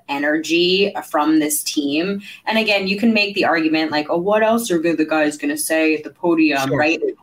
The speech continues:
Speaker 1: But it, it really does feel like there's been a bit of a rallying cry for this locker room. And they're like, "Look, sports players are athletes." Sports players are athletes. Nice, Perry.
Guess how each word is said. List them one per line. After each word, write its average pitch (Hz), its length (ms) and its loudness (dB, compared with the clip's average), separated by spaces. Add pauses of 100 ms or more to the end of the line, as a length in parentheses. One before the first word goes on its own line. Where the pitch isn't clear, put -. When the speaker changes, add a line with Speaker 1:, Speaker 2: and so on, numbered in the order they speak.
Speaker 1:
But 240 140 2
it, 233 160 2
it 233 260 -4
really 254 380 2
does 185 400 0
feel 170 560 0
like 151 240 0
there's - 240 -2
been 156 420 2
a - 160 0
bit 151 140 0
of 151 100 0
a 143 80 -2
rallying 135 560 0
cry 190 680 0
for 165 140 -4
this 143 220 -4
locker 143 320 0
room. 196 460 0 (380)
And 160 180 4
they're 160 140 2
like, 151 360 0 (640)
"Look, - 280 0 (340)
sports 254 540 0
players 269 580 2 (100)
are 196 220 2
athletes." 208 840 -2 (960)
Sports - 280 -8
players - 260 -2
are - 40 -2
athletes. - 640 -4
Nice, 165 200 -2
Perry. 123 220 -2